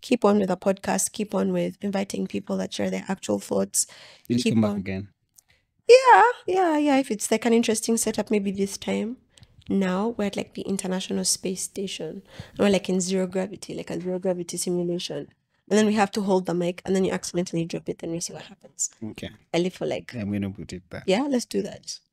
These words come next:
Speaker 1: Ze-, zero gravity simulation. That's the next, that's the next, uh, because I'm coming from work.
Speaker 2: Gary,
Speaker 1: Make it
Speaker 2: you have
Speaker 1: happen.
Speaker 2: something to ask, Isabel?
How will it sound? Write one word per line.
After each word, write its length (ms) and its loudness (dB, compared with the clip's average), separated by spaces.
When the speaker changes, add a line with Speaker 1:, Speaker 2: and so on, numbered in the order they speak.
Speaker 1:
Ze-, 280 0
zero 280 -2
gravity 480 -4
simulation. 720 -8
That's 200 -4
the 80 -2
next, 440 -6
that's 160 -6
the 40 -2
next, 480 -6
uh, 200 -10
because 280 -8
I'm 120 -14
coming 220 -6
from 180 -10
work. 260 -12
Speaker 2:
Gary, 200 6
Speaker 1:
Make 100 2
it 60 0
Speaker 2:
you 60 2
have 80 4
Speaker 1:
happen. 140 2
Speaker 2:
something 320 0
to 120 2
ask, 260 -2
Isabel? 420 -4